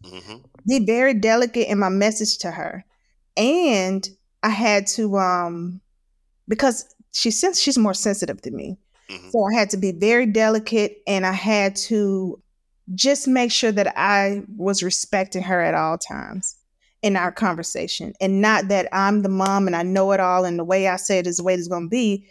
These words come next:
Speaker 2: It's like, "How do you feel about this?" I'm asking those questions to make sure I get her buy-in. And I know most parents are saying, "Well, mm,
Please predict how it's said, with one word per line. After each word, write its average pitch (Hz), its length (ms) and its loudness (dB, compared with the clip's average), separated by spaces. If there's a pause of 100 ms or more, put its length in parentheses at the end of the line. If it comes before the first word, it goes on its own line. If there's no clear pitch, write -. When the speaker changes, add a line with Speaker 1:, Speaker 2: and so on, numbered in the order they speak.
(240)
Speaker 2:
It's 190 120 0
like, 180 140 -2
"How 214 240 0
do 208 80 2
you 190 160 -2
feel 202 280 0
about 170 380 -6
this?" - 400 -14 (480)
I'm 202 180 0
asking 220 420 2
those 202 220 2
questions 196 520 -2
to 202 80 -2
make 180 220 0
sure 175 140 -2
I 170 80 0
get 175 180 -4
her 165 120 -4
buy-in. 175 460 -2
And 175 140 -2
I 208 80 4
know 226 200 4
most 214 300 0
parents 202 340 0
are 190 40 -2
saying, 202 220 0
"Well, 285 200 0
mm, 320 440 0